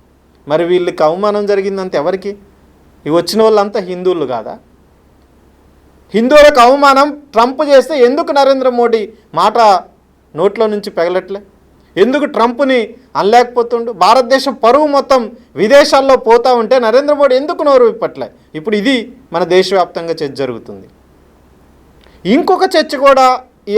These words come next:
అక్రమ వలసల మీద చర్చ ఉంది. అమెరికా నుంచి మన దేశానికి ఎవరినైతే తీసుకొస్తున్నారో వాళ్ళని పంజాబ్కు సంబంధించిన రాష్ట్రంలో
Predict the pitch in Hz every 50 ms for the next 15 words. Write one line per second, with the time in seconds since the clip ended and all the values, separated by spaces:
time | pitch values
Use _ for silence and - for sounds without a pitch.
0 | 214 190 190 - 285 285 277 277 262 240 226 226 202 214 214 208 208 202 202 220
1 | 220 - 196 190 202 - 196 156 117 95 - - _ _ _ _ _ _ _ _
2 | _ _ _ _ _ _ _ _ _ _ _ _ _ 156 175 208 285 359 370 359
3 | 320 285 254 226 202 185 170 156 170 170 208 262 240 214 233 247 254 262 262 262
4 | - 240 214 202 190 185 262 247 214 185 202 233 247 262 262 262 269 240 - 208
5 | 208 196 - 214 185 - - - 165 151 139 135 147 196 262 285 - - _ _
6 | _ _ - 127 143 175 202 226 269 285 277 254 220 208 202 233 277 - - -
7 | 202 214 226 240 285 285 277 254 285 - - 240 226 226 226 220 220 220 208 -
8 | 214 196 185 170 160 156 185 196 - - 220 196 185 175 220